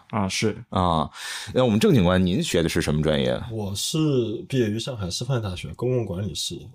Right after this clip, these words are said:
Speaker 2: 哦。
Speaker 3: 我是后面就是转过来的，等于是。
Speaker 2: 哎，半路出家再来去做这个训导员，
Speaker 3: 嗯。
Speaker 2: 吃力吗？你觉得？
Speaker 3: 嗯，刚开始的时候有点吃力，因为在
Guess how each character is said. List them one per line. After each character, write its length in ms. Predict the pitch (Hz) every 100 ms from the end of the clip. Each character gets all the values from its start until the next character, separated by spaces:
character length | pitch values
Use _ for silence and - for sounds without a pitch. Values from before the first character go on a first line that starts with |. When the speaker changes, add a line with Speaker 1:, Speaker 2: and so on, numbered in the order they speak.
| -
Speaker 2:
哦。 240 | 175 180
Speaker 3:
我 40 | 139
是 200 | 135 123
后 160 | -
面 200 | 135 113 104 _ -
就 140 | 117
是 160 | 117 113
转 220 | - 80 78
过 140 | 143
来 120 | 123
的， 140 | 71 65
等 100 | 60
于 80 | - -
是。 200 | - - _
Speaker 2:
哎， 160 | 139 - - - _ _ _
半 160 | 233 185
路 200 | 160 123
出 240 | - 160
家 360 | 151 143 131 117
再 300 | 101 175 123
来 220 | 90 87
去 260 | 92 - 98
做 520 | 127 101 78 71 65
这 120 | 65 87
个 60 |
训 200 | 82 117
导 180 | 85 67
员， 220 | 60 60 55
Speaker 3:
嗯。 140 | 58 - _ _ - -
Speaker 2:
吃 200 | - 131
力 160 | 131
吗？ 160 | 76 - 82
你 120 | 73
觉 160 | 67 50
得？ 100 | - - _ _
Speaker 3:
嗯， 680 | 127 120 113 104 95 87 - -
刚 180 | - 180
开 160 | 208 202
始 120 | 113
的 120 | 101
时 100 | 98
候 140 | 107
有 140 | 104 98
点 200 | 98 82
吃 280 | - - 92
力， 100 | 87
因 200 | 127 156
为 220 | 156 156 - - - _ _ _ _ -
在 340 | 156 147